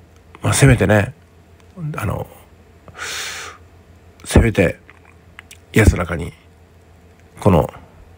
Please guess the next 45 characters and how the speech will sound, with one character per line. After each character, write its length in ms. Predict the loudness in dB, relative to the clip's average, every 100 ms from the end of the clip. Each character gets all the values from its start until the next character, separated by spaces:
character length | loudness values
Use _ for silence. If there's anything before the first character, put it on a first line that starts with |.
| -20 -20 -20 -20 -4
女 200 | 2 4
の 80 | 4
子 120 | 2
に 80 | 4
は、 200 | 4 0 -10 _ -20 _ _ -20 -20 -20 -12
は 140 | -10
い、 180 | -10 -16 -10
え 220 | -6 -4
ー、 80 | -2
過 60 | 2
ご 140 | 2
し 80 | 0
て 180 | -8 -8
も 120 | -2
ら 80 | -2
い 60 | 0
た 100 | -2
い 60 |
と 100 | -2
い 40 | -6
う 40 |
か、 160 | -6 -6
ま 120 | -4
あ、 40 |
そ 120 | 0 4
ん 40 |
な 80 | 4
こ 100 | 4
と 60 |
は 140 | 2 2
で 120 | 0 4
き 60 |
な 80 | 4
い 60 | 4
か 100 | -2
も 60 |
し 80 | -2
れ 80 | 0
ま 80 | 2
せ 120 | 2
ん 40 |
け 80 | 2
ど 80 | -4
も 80 | -10
ね。 180 | -12